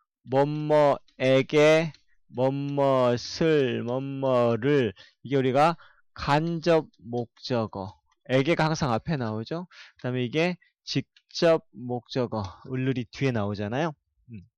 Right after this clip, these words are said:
뭐뭐에게, 뭐뭐을 이 순서대로 가는 게 사 형식이죠. 어. 사 형식에는 목적어가 두 개이므로 아이오, 디오. 자, 목적어 두 개란 말은 수동태를 만드는 법 따르면 목적어를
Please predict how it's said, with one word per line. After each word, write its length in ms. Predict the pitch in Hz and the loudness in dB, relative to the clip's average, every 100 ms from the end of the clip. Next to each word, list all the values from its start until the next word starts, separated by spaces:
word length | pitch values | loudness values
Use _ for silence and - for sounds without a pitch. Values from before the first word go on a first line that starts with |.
| - - _ - | -20 -20 _ -4
뭐뭐에게, 440 | 151 190 196 180 | -2 4 4 4
뭐뭐을 800 | 151 139 135 - 156 147 120 98 - - | 0 0 0 4 4 6 4 2 -6 -16
이 140 | - 143 | -6 -4
순서대로 540 | - 190 185 143 127 | -2 0 2 2 0
가는 260 | 120 110 113 | 0 -4 -4
게 100 | 131 | -6
사 180 | 135 160 | -4 -2
형식이죠. 480 | 151 127 - 90 76 - _ _ | -2 -8 -12 -12 -14 -20 _ _
어. 300 | - 98 - _ _ - - | -16 -16 -16 _ _ -20 -18
사 220 | - 220 | 0 2
형식에는 360 | 233 214 202 156 | 2 2 2 2
목적어가 460 | 131 - 202 190 160 | 0 2 2 4 4
두 220 | - 175 | 0 2
개이므로 640 | 180 135 107 110 117 90 _ _ | 2 2 0 0 -2 -2 _ _
아이오, 380 | - 120 117 113 | -2 0 0 -4
디오. 440 | - 113 120 190 _ _ | -4 -4 -4 -6 _ _
자, 220 | _ 160 - | _ -14 -10
목적어 460 | 117 113 151 139 | -10 -6 -2 -2
두 120 | 127 139 | -2 -2
개란 200 | 143 131 | -2 0
말은 380 | 113 120 156 107 _ _ _ _ _ | -2 -2 -2 -6 _ _ _ _ _
수동태를 640 | - 208 214 - 208 196 | -6 -4 -4 0 2 4
만드는 460 | 180 127 131 151 143 | 4 2 2 0 0
법 160 | 120 - | -2 -2
따르면 280 | 123 123 | -2 -2
목적어를 600 | 110 117 - 185 208 208 | -4 -6 -2 2 4 2